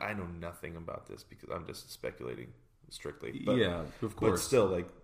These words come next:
Speaker 1: that would be a conversation that I would have loved to have ears in.
Speaker 2: Couldn't you see him saying, "All right, there I was,
Speaker 1: <laughs>
Speaker 2: standing there. <laughs>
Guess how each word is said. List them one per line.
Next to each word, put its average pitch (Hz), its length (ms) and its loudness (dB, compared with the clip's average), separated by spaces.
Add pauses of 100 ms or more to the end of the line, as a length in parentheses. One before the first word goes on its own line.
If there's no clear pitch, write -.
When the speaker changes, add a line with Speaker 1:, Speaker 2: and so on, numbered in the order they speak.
(120)
Speaker 1:
that 113 160 -4
would 120 140 0
be 98 380 0 (460)
a 95 80 -2
conversation 95 640 -4
that 76 60 -4
I 90 60 -2
would 85 140 -2
have 82 140 -8
loved 80 200 -4
to - 80 -6
have - 280 -6 (120)
ears - 220 -8
in. - 80 -12 (300)
Speaker 2:
Couldn't 160 220 4
you 185 120 4
see 131 280 6
him 123 180 6
saying, 104 500 6
"All 90 140 2
right, 71 240 0 (680)
there 98 280 2
I 98 40 6
was, 87 480 2 (140)
Speaker 1:
<laughs> - 640 -4
Speaker 2:
standing 107 460 4
there. 82 260 -2 (340)
<laughs> - 680 8